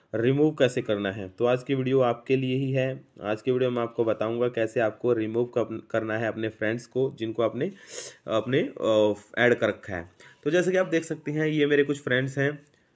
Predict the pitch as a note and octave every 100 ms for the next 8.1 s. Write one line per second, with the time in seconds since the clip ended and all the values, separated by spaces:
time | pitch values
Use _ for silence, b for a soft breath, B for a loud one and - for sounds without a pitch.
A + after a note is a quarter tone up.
0 | - G#2 G2+ G#2 G#2 A#2+ A#2+ B2+ B2+ A#2+
1 | A#2+ A#2+ G#2+ D#3 F#3 - A2+ A2+ G#2+ A#2
2 | C3 C#3 D3 B B B - A#2 A#2+ B2+
3 | C3+ D#3+ D#3 D3+ D3 D3 C#3+ C#3+ C#3+ C#3
4 | C#3 D3+ D3 D3 C#3+ B2+ C3 B2 A#2+ B2
5 | B2 B2 C3+ C3+ B2 B2 A#2+ A#2 A#2 B2
6 | A2+ A#2 A2 A2 A2 A2+ C3 C#3 G#2+ G#2
7 | - B2 A2+ A2+ A2+ A2 A2 - A2+ B2+
8 | C#3+